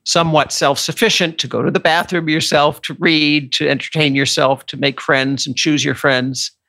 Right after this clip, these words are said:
In, uh, early young adulthood, our twenties and thirties, we're seeking out, uh, maybe starting in the teen years, we're,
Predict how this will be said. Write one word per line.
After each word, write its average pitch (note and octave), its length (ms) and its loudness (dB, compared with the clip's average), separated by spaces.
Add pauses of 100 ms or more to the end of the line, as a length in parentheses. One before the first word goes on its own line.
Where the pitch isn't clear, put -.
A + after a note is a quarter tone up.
(640)
In, D3+ 360 -4
uh, C#3+ 280 2 (200)
early F#3+ 460 4
young D#3+ 400 2
adulthood, D3 840 2 (380)
our C3 160 0
twenties E3 400 0
and C3+ 160 -4
thirties, C#3+ 640 0 (260)
we're F#3 340 0 (340)
seeking A#3+ 460 2
out, G#3+ 380 0 (720)
uh, - 180 -6
maybe A3 380 2
starting F#3 380 2
in E3 80 -2
the D#3 80 0
teen F#3+ 260 2
years, D3 320 2
we're, E3 300 0